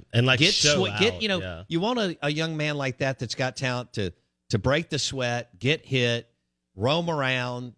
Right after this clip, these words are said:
Speaker 2: start get, even though Bowling Green's not a Power Five team, you know, start the process of the maturation development process of becoming whatever
Speaker 1: Mm-hmm.
Speaker 2: he's gonna become.
Speaker 1: Mm-hmm.
Speaker 2: Um,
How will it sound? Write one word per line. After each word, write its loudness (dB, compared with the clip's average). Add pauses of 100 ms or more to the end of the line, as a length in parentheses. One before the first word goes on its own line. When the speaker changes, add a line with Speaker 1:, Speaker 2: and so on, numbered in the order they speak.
Speaker 2:
start -4
get, -2
even -2
though 2
Bowling -2
Green's -4 (280)
not 2 (240)
a -6
Power -2
Five -2
team, -4 (560)
you 4
know, 2
start -2
the -4
process -2
of -2
the 0
maturation 0
development -2
process -2
of -8
becoming -2
whatever 2
Speaker 1:
Mm-hmm. 0
Speaker 2:
he's -2
gonna -4
become. -6
Speaker 1:
Mm-hmm. -8
Speaker 2:
Um, 0